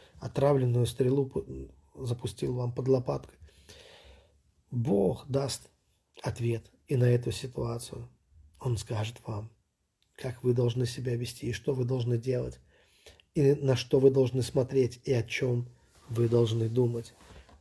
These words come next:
Пускай ответ придёт от Бога. Я не хочу за Бога говорить вам. Я хочу, чтобы Бог сегодня проговорил вам.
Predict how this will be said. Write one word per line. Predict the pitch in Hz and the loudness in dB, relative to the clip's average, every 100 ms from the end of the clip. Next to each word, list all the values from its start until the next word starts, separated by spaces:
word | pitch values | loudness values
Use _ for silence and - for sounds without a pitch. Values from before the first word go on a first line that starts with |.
| _ | _
Пускай | - - 165 139 | -6 -4 -4 -2
ответ | 120 127 123 110 - _ _ _ _ | -2 2 0 0 -6 _ _ _ _
придёт | 123 113 120 120 | -2 2 2 0
от | 113 | -2
Бога. | 110 120 117 127 - _ _ _ _ _ _ | 0 2 2 -4 -10 _ _ _ _ _ _
Я | 147 | -4
не | 143 | -2
хочу | 104 123 - 131 | -2 -4 -2 0
за | 117 | 0
Бога | 113 127 120 | 0 -2 -2
говорить | 110 110 117 117 - | -2 0 0 -2 -8
вам. | 135 135 - _ _ _ | -10 -10 -16 _ _ _
Я | 135 | -6
хочу, | - - | -6 -4
чтобы | - - 123 | -2 0 2
Бог | 117 110 135 123 101 - _ _ | 0 4 6 6 0 -10 _ _
сегодня | - - 123 127 113 110 | -6 -2 2 2 0 -6
проговорил | - 120 117 117 117 | -6 -2 -2 -2 -4
вам. | 123 - | -8 -10